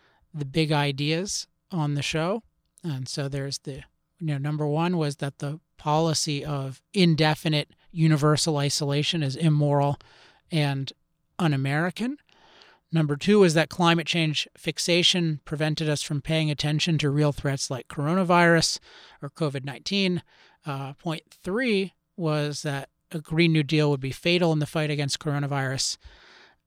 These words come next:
And then four is that the corona recession is a mild preview of the Green New Deal. Hope you enjoyed the show. If you have any questions, comments, love mail, or hate mail, you can email me at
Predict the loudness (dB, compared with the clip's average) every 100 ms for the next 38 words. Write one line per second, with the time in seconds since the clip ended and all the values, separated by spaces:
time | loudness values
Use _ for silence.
0 | -2 0 2 0 -2 -6 -8 -2 2 2
1 | 2 -2 -6 -8 -4 -2 0 -2 -4 -6
2 | -6 -6 -8 -6 -2 0 0 -2 -4 -6
3 | -6 -6 -4 -4 -6 -10 _ 0 0 0
4 | -4 -2 0 0 -2 0 4 4 4 -18
5 | -20 -20 -20 -20 -20 -20 -20 _ _ _
6 | 2 2 4 2 4 4 2 0 2 2
7 | 2 0 -6 _ _ -4 0 0 0 0
8 | 0 -4 -8 _ -10 -6 0 2 2 0
9 | 2 0 2 0 2 2 4 4 2 0
10 | 2 2 0 -2 -2 -2 -2 0 0 0
11 | -2 -2 0 -2 -4